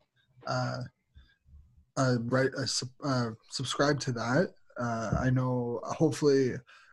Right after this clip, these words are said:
uh, Bayou and I can figure out a way to get some episodes on there or to,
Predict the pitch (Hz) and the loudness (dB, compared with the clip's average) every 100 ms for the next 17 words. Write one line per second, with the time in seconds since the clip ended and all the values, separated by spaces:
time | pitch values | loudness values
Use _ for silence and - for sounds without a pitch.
0 | _ 117 113 110 110 - _ _ _ _ | _ -2 -2 -4 -8 -14 _ _ _ _
1 | _ 123 131 131 131 131 127 127 127 135 | _ 0 4 4 4 4 2 -2 -6 -6
2 | 117 117 113 - _ _ - _ 139 120 | -6 -8 -12 -16 _ _ -20 _ -6 -2
3 | 123 123 120 120 120 120 120 - 120 117 | -2 -2 -2 0 0 -2 -4 -4 -4 -4
4 | 120 - 123 117 117 117 113 123 135 113 | -8 -4 -4 -4 -4 -4 -4 0 0 0
5 | 107 113 110 | -2 -2 -2